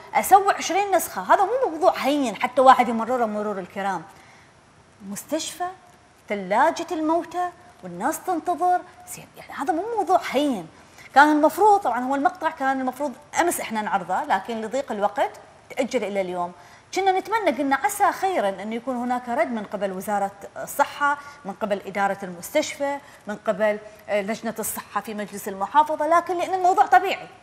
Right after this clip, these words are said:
عندكم أنه تشوفون هذا المنظر وها-، مستشفى ويسمعون نص الليل ال-، المرضى النايمين بالمستشفى، آه، هذه ال-، الأصوات المرعبة، حتى الموتى لهم حرمة خاصة بيهم،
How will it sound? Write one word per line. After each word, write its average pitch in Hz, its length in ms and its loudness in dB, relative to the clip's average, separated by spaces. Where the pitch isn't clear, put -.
عندكم 214 260 -6
أنه 254 120 0
تشوفون 269 360 -4
هذا 254 260 4
المنظر 214 460 0
وها-، 233 260 8
مستشفى 247 500 -2
ويسمعون 254 520 -2
نص 277 260 -2
الليل 233 420 2
ال-، 196 320 -10
المرضى 269 400 2
النايمين 247 380 2
بالمستشفى، 226 640 -4
آه، - 200 -4
هذه 247 440 4
ال-، 233 220 -6
الأصوات 240 640 2
المرعبة، 208 600 0
حتى 330 340 2
الموتى 277 460 0
لهم 233 240 -4
حرمة 349 380 4
خاصة 240 400 -2
بيهم، 202 380 -6